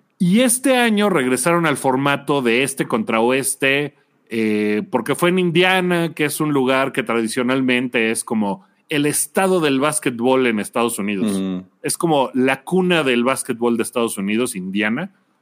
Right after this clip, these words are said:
Speaker 1: Entonces lo quisieron hacer tradicional y fue un desastre. Estuvo horrible, horrible, aburrido, como dice Santi.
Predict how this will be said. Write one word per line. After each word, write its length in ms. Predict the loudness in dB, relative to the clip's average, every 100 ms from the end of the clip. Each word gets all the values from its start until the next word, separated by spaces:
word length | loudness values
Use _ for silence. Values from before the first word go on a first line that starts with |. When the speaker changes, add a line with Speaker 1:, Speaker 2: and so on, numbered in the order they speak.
| -6
Speaker 1:
Entonces 220 | 0 0
lo 60 | 0
quisieron 240 | 0 2
hacer 200 | 0 0
tradicional 720 | 0 0 0 -2 0 -2 -2
y 80 | -6
fue 120 | -2
un 60 | 0
desastre. 520 | 0 0 -2 -2 -2
Estuvo 260 | -2 2 2
horrible, 460 | 4 2 2 2 0
horrible, 520 | 0 2 2 2 0
aburrido, 800 | 0 0 0 2 2 2 2 0
como 200 | -2 -2
dice 260 | -2 -2 -4
Santi. 540 | -2 -2 -2 -2 -2